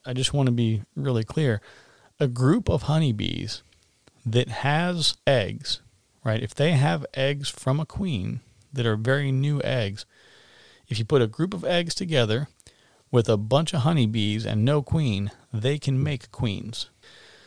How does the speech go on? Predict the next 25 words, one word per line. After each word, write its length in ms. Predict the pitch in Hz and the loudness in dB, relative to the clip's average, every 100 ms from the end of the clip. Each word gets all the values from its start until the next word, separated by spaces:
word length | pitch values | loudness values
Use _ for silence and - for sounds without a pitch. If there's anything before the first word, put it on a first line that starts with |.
| _ _ _ | _ _ _
So 360 | - 139 120 120 | 0 4 4 4
th-, 160 | 151 | 0
this 200 | 147 139 | 0 0
is 100 | 120 | 4
actually 360 | 123 131 - 127 | 4 4 0 0
a 80 | 117 | 2
way 260 | 120 120 | 2 0
that, 280 | 117 113 123 | 0 -4 -4
that 100 | 123 | -2
I've 200 | 120 117 | 0 0
done 380 | 123 117 113 104 - - | 0 2 0 -2 -8 -12
several 400 | - 151 151 127 | -2 2 4 4
times 380 | 107 110 110 107 | 2 0 0 0
when 100 | 117 | 0
I 60 | 113 | 2
wanted 320 | 117 113 117 | 2 0 -2
to 60 | |
do 160 | 123 123 | -6 -6
splits 420 | - - 117 - | -6 -4 -6 -4
years 240 | 113 110 107 | -2 -2 -2
ago. 500 | 120 139 110 107 110 | 0 4 4 2 -2
When 140 | - 120 | -2 0
I 80 | 110 | -2
first 400 | - 160 160 - | 0 0 0 -2
started 420 | - 117 110 | 0 0 -2